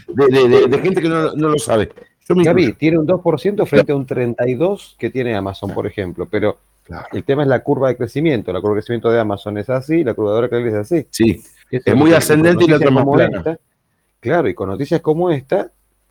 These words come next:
Speaker 2: la gente obviamente
Speaker 1: Claro.
Speaker 2: se da vuelta y va a decir, "Pero pará, vos me estás hablando que hay una empresa que tiene la capacidad de procesar y de explotar los datos de cinco mil millones de personas. ¿Cómo?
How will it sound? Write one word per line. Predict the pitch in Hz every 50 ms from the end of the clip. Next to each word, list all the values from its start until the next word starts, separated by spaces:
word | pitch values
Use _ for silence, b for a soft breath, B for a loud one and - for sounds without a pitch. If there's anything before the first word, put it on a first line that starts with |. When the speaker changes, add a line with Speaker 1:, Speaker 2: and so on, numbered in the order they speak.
| _ _ _ _ -
Speaker 2:
la | 98 101
gente | - 160 170 196 165
obviamente | - 123 127 131 131 214
Speaker 1:
Claro. | 190 139 110
Speaker 2:
se | 110 123
da | 156
vuelta | 208 214 180
y |
va | 127
a | 113 -
decir, | 135 131 - b b b b
"Pero | - - 349
pará, | - 247 147 101 82 85 - -
vos | - -
me | -
estás | - 117
hablando | 98 104 123 127 -
que | 110
hay | 117 123
una | 107 95
empresa | 87 85 - - 160 175 - 117
que | 95 87
tiene | - 131 117
la | 107 92
capacidad | 98 92 - 95 98 - - 98 90 95 127 143
de | 135 123 90
procesar | - _ - 92 101 95 - - - 85 - - 135 160 - -
y | 117 113
de | 104 107
explotar | - - - _ - 95 98 92 - 156 165 - -
los | 117 117 107 98 120
datos | 147 160 - - 117 98
de | 92 90
cinco | - - 101 98 95 - - 95
mil | - 135 147 151
millones | 139 110 95 87 113 113 110 101 98 92
de | 85
personas. | - - 143 - - - 349
¿Cómo? | - - - 359 349